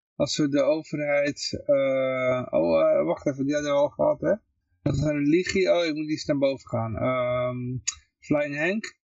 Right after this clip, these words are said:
laten we stoppen met de, ehm, overheid de overheid te noemen en het gewoon zoals het is de...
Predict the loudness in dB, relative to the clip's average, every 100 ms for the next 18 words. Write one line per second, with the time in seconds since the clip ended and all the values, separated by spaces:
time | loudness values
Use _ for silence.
0 | _ -2 2 4 2 0 -2 -2 -2 -4
1 | -2 0 0 0 -4 -2 -2 -2 -2 -2
2 | -4 -6 -10 -14 _ _ _ _ -2 -2
3 | 0 0 0 -2 -4 -2 0 2 0 -2
4 | 0 0 0 -4 -2 -4 -4 -6 -8 _
5 | _ _ _ 0 0 0 -2 -2 -2 -4
6 | -6 -8 -4 -2 2 2 0 -4 -8 -16
7 | _ _ _ -4 0 0 0 -2 -2 -4
8 | -8 -8 -4 0 0 2 2 2 0